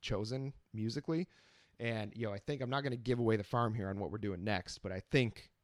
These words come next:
we're about to break out of that. I, you know, I'm glad that, you know, I wouldn't be saying this if I didn't know that we already had a plan to kinda, to kinda bounce out of this thing.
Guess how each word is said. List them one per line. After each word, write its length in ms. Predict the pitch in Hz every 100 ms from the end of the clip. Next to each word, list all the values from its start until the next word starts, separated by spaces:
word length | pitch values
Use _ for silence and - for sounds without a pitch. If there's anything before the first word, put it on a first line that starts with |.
| _ _ _ -
we're 100 | 117
about 240 | 101 110
to 60 | 110
break 260 | 120 113
out 160 | 117 113
of 80 | 95
that. 220 | 95 92
I, 100 | 95 - 110
you 100 | 117
know, 60 | 95
I'm 100 | 104
glad 280 | 113 110 101
that, 100 | - _ _
you 100 | 110
know, 60 | 101
I 60 |
wouldn't 240 | 110 139 123
be 60 | 117
saying 340 | - 117 110
this 180 | 107 -
if 100 | 107
I 120 | 104 101 -
didn't 240 | 120 110 104
know 200 | 107 107
that 120 | 90
we 120 | 110
already 160 | 101 107
had 120 | 101
a 40 |
plan 360 | - - 110 101
to 60 | 98
kinda, 320 | - 98 87 - _ _ _ _ _ _ _ _
to 60 | -
kinda 200 | 117 87
bounce 360 | 90 110 98
out 160 | 107 104
of 60 | 98
this 220 | 101 -
thing. 280 | 101 95